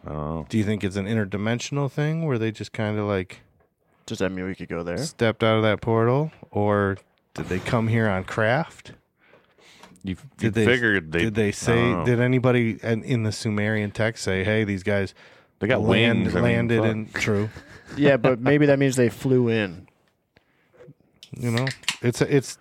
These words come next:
Speaker 2: there's a lot to be left to interpretation.
Speaker 1: Yeah.
Speaker 3: Not necessarily with their wings, but
Speaker 2: You
Speaker 3: they
Speaker 2: know.
Speaker 3: can fly, and the only thing they understood were birds.
Speaker 2: Also, I'm not discounting the fact that we are hoping to properly translate something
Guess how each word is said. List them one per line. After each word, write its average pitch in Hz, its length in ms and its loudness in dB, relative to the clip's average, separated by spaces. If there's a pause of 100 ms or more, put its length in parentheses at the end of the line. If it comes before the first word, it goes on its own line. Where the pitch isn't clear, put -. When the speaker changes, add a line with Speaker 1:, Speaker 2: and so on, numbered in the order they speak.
Speaker 2:
there's 131 200 2
a 123 60 2
lot 139 280 2
to 139 60 -2
be 113 120 4
left 120 280 2
to 104 120 2
interpretation. 92 880 -4
Speaker 1:
Yeah. 80 280 0 (120)
Speaker 3:
Not 92 220 -6
necessarily 101 500 -8
with 90 120 -10
their 90 140 -8
wings, 92 320 -12
but - 120 -8
Speaker 2:
You 95 60 -4
Speaker 3:
they 90 60 -2
Speaker 2:
know. 90 80 -2
Speaker 3:
can 90 80 -6
fly, 87 340 -4
and 87 120 -6
the 98 80 -2
only 101 180 -2
thing 95 180 -8
they 90 120 -4
understood 92 420 -6
were 90 80 -8
birds. 95 520 -8
Speaker 2:
Also, 196 580 0 (420)
I'm 117 480 -2
not 104 300 0 (340)
discounting 95 560 -6
the 87 60 -14
fact 92 360 -4
that 78 160 -6
we 110 240 0
are 85 360 -2 (220)
hoping 90 580 -4 (400)
to 104 140 -10
properly 95 800 -4 (800)
translate 90 680 -4
something 82 600 -10